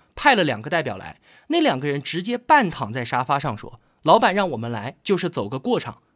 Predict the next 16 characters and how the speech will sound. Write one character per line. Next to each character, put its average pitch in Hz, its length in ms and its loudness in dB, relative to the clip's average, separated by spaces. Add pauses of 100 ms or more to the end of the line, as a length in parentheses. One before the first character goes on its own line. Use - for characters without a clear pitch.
不 131 160 -4
会 196 180 0
有 - 100 -4
生 110 220 -6
意 107 140 -10
的。” - 120 -20 (400)
这 269 220 6
把 160 160 4
周 180 180 2
光 180 200 2
平 151 120 -6
的 143 80 0
人 131 160 -2
给 117 140 -6
气 160 320 -2
的， - 160 -20